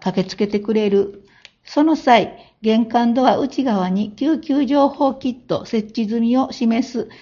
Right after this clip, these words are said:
シールが貼られているか確認。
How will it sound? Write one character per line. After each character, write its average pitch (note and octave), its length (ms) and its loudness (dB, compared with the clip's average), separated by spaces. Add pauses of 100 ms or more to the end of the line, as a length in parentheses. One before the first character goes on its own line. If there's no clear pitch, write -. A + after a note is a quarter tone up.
(180)
シ C4+ 260 2
ー G#3+ 40 2
ル F#3+ 80 2
が E3+ 140 0
貼 G#3+ 160 0
ら G#3+ 80 0
れ G#3+ 100 0
て G#3+ 220 0
い G#3 40 2
る G3+ 140 -2
か - 340 -4
確 F3 260 -2
認。 E3 320 -2